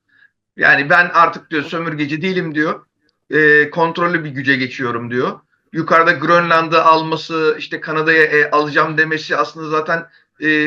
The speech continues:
yukarıda na-, e, nedir o? Arktik bölgeyi aslında Rusya kara-, tarafından kontrol etmek. Çünkü orada Çinliler de ciddi deniz ticaretinde önemli yerler ve hızlı geçmeye başladılar oraları. Geçenlerde önemli ticari hareketler oluyor orada.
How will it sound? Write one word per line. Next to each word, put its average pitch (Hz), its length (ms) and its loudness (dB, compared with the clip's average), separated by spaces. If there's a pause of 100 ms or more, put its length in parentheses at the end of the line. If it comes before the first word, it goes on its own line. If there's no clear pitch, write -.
(180)
yukarıda 156 640 0
na-, 156 180 -2 (160)
e, 143 360 0
nedir 156 200 -4
o? 151 260 0 (240)
Arktik - 480 -2
bölgeyi 151 360 4
aslında 185 300 -2
Rusya 180 300 -6
kara-, 139 220 -2
tarafından 160 420 -4
kontrol 170 380 -2
etmek. 127 240 -6
Çünkü 143 380 -6 (220)
orada 147 240 -4
Çinliler 180 460 0
de 170 80 -6
ciddi 151 240 -8
deniz 147 260 -2
ticaretinde 143 360 0
önemli 156 280 -6
yerler 147 340 2
ve 135 80 -2
hızlı 143 280 -6
geçmeye 135 360 -2
başladılar 113 400 -8
oraları. 113 480 -6 (300)
Geçenlerde 139 520 0
önemli 143 640 -4
ticari 143 500 2
hareketler 147 460 -2
oluyor 113 400 -2
orada. 151 280 -10